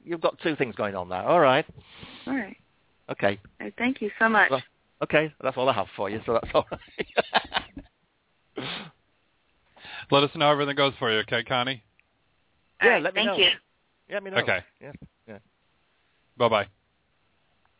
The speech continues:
Speaker 1: Oh, sorry. Sorry. <laughs>
Speaker 3: That's
Speaker 1: I've
Speaker 3: okay.
Speaker 1: got some Diet, I've got some Diet Coke here, so um, I'm sort of fueled by,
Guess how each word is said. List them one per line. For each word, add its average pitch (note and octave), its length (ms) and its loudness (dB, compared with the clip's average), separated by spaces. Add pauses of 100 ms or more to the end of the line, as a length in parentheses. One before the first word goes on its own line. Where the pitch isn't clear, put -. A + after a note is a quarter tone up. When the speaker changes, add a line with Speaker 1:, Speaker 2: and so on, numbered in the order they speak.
(1400)
Speaker 1:
Oh, C#3+ 140 -6 (400)
sorry. A2 160 -6 (580)
Sorry. G2 240 -8
<laughs> A#2 180 -8
Speaker 3:
That's C#3+ 160 4 (720)
Speaker 1:
I've C3+ 120 4
Speaker 3:
okay. - 80 0
Speaker 1:
got D3+ 80 6 (100)
some C3+ 100 -8
Diet, A#2 280 2 (340)
I've C3+ 100 -4
got F#3 120 0
some C#3 120 -14
Diet A#2+ 360 2
Coke B2 240 -6
here, G2 300 -10
so G#2 320 -10
um, G#2 200 -10
I'm G#2+ 260 -14
sort A#2 120 -16
of G#2+ 60 -14 (100)
fueled A#2+ 280 -4
by, A2+ 320 4